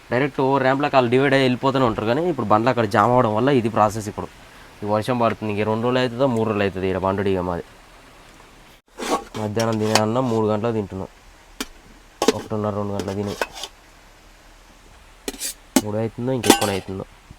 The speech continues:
కరెక్ట్ మూడు అవుతుంది. వీరాపురం బండ్లు వెళ్ళిపోతున్నాయి అని చెప్పేసి మేము కూడా ఇక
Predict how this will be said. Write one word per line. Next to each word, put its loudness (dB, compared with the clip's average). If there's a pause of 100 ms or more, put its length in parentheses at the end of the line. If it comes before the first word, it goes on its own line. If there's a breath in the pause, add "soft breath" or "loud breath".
(1400)
కరెక్ట్ -12
మూడు -6
అవుతుంది. -14 (760)
వీరాపురం 4
బండ్లు 6
వెళ్ళిపోతున్నాయి 2
అని 2
చెప్పేసి 0 (160)
మేము 2
కూడా 4
ఇక 4